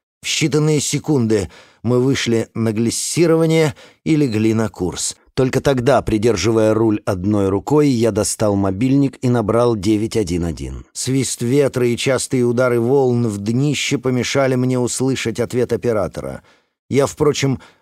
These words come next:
разобрал щелчок соединения и передал аппарат Чарли, который попытался объяснить, что произошло, насколько он знал и насколько ему позволял шум.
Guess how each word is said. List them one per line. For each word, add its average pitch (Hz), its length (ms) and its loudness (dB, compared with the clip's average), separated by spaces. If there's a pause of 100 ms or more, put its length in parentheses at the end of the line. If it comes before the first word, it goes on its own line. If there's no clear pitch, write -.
разобрал 131 600 2
щелчок 131 560 -2
соединения 135 920 0 (280)
и 131 80 -2
передал 147 400 2
аппарат 139 360 0
Чарли, 107 520 0
который 123 340 -4
попытался 120 640 -2
объяснить, 117 500 -4
что - 220 -4
произошло, 117 800 -2 (240)
насколько 87 440 -8
он 87 140 -4
знал 107 400 -2
и 101 60 -2
насколько 92 480 -6
ему 85 260 -4
позволял 82 560 -4
шум. - 540 -8